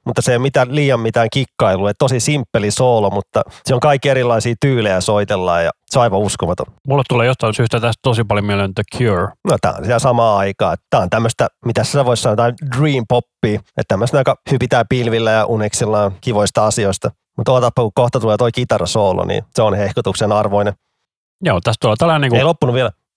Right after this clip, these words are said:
Speaker 1: Viidenkymmenen sekunnin soolo. No niin, nyt voit sanoa.
Speaker 2: Joo, tästä tulee kyllä tosi paljon niinku The Cure ja U kakkonen mieleen.
Speaker 1: No tää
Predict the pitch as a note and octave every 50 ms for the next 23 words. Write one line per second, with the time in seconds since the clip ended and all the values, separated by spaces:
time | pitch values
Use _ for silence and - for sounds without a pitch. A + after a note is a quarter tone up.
0 | _ _ _ _ _ _ _ _ - - - - - - F#2+ F#2+ A2 G2+ G2+ A#2+
1 | A#2+ A#2+ A#2 - C#3+ C3 A2+ A2 - _ _ _ _ _ _ _ - E3 C3 A#2
2 | A2+ - - A2 C3 C#3+ - A#2 G#2 - - A2+ A2 - - _ _ _ _ _
3 | - - D3+ G#2+ F2+ F2+ - D3+ A2 - C#3+ C3+ D3+ E3 G3 E3+ D#3 A#2+ C3 A#2
4 | - A#2 A2 G#2 G2 G2+ G2 G#2+ G2+ - _ _ - A2+ G#2+ - B2 A2+ G#2 G2
5 | F#2 - - G2+ G2+ - G#2 G2 F#2+ F2+ - E2+ F2 F2+ - - F#2 E2+ D#2+ E2+
6 | F#2 F#2 G2 G#2 - - _ _ _ _ _ _ F3+ F3+ E3 D3+ B2 G2+ G2 -
7 | - -